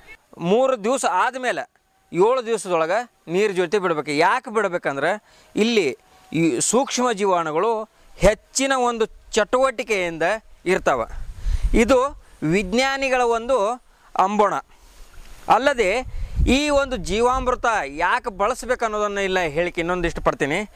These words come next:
ಒಂದು ಹನಿ ಜೀವಾಮೃತದೊಳಗೆ ಮೂರ್ನೂರರಿಂದ ಐದುನೂರು ಕೋಟಿ ಜೀವಾಣುಗಳು ಇರ್ತಾವಂತ ಹೇಳಿ ಹೇಳ್ತಾರೆ. ಇವು ಪ್ರತಿಯೊಂದು ಜೀವಾಣುಗಳು ಪ್ರತಿ ಇಪ್ಪತ್ತು ಮಿನಿಟಿಗೆ ದ್ವಿಗುಣಗೊಳ್ಳುತ್ತಾ ಹೋಗುತ್ತದೆ.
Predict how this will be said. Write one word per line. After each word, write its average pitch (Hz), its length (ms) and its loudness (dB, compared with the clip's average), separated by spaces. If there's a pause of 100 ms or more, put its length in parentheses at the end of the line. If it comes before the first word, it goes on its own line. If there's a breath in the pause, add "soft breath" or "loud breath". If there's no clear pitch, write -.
(300 loud breath)
ಒಂದು 240 520 4
ಹನಿ 240 200 -2
ಜೀವಾಮೃತದೊಳಗೆ 175 880 0 (460 soft breath)
ಮೂರ್ನೂರರಿಂದ 247 1120 2 (120)
ಐದುನೂರು 240 640 0
ಕೋಟಿ 226 340 -2
ಜೀವಾಣುಗಳು 185 680 0 (360 soft breath)
ಇರ್ತಾವಂತ 196 540 0
ಹೇಳಿ 233 180 2
ಹೇಳ್ತಾರೆ. 170 400 0 (640 loud breath)
ಇವು 240 440 2 (640 soft breath)
ಪ್ರತಿಯೊಂದು 262 920 2 (340)
ಜೀವಾಣುಗಳು 226 880 0 (300 soft breath)
ಪ್ರತಿ 285 520 0
ಇಪ್ಪತ್ತು 277 580 0
ಮಿನಿಟಿಗೆ 214 520 -2 (500 soft breath)
ದ್ವಿಗುಣಗೊಳ್ಳುತ್ತಾ 247 880 2
ಹೋಗುತ್ತದೆ. 196 580 -2